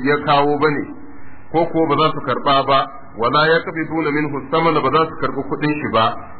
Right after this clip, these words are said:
فعدل إلى معاملة اليهودي، don haka yasa Annabi sallallahu alaihi wa sallam ya koma wajen mu'amala da Bayahudi, saboda bai so lam yurid an yudayyiqa ala ahadin min ashabihi,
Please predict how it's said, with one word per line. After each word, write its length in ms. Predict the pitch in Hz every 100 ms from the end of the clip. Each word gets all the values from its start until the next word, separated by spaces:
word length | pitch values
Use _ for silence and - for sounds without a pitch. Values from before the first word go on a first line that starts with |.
| - -
فعدل 480 | 147 143 131 180 175
إلى 280 | 147 147 160
معاملة 580 | 151 143 151 151 147 143
اليهودي، 680 | 135 120 117 117 110 127 202 226 - -
don 200 | - 143
haka 180 | 160 156
yasa 240 | 143 143 151
Annabi 300 | 127 127 131
sallallahu 580 | 131 120 117 117 143 135
alaihi 300 | 120 131 120
wa 120 | 113 110
sallam 400 | 156 190 185 151 - - - - -
ya 220 | 110 143
koma 500 | - 175 196 214 190 160
wajen 280 | 147 135 156
mu'amala 680 | 151 135 143 147 151 151 139
da 160 | 117 113
Bayahudi, 800 | 110 113 113 107 113 110 107 78 - - - - - - - - - -
saboda 360 | 135 123 113
bai 220 | 110 139 120
so 180 | 127 190 208 - - - - 87
lam 220 | 104 139 160 151
yurid 380 | 107 110 135 156 -
an 160 | - 143
yudayyiqa 680 | 151 131 147 156 147 147 139
ala 260 | 123 127 131
ahadin 340 | 143 127 135
min 140 | 127 127
ashabihi, 600 | 123 127 117 101 98